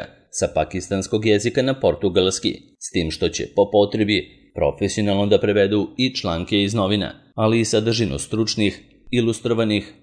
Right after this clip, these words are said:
dečjih i svih ostalih vrsta časopisa.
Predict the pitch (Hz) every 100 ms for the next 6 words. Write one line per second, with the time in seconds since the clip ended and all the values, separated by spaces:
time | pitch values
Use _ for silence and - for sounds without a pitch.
0 | - 95 78 - 113 - 107 - 123 110
1 | - 123 117 - 123 123 76 73 110 104
2 | 92 101 - 98 -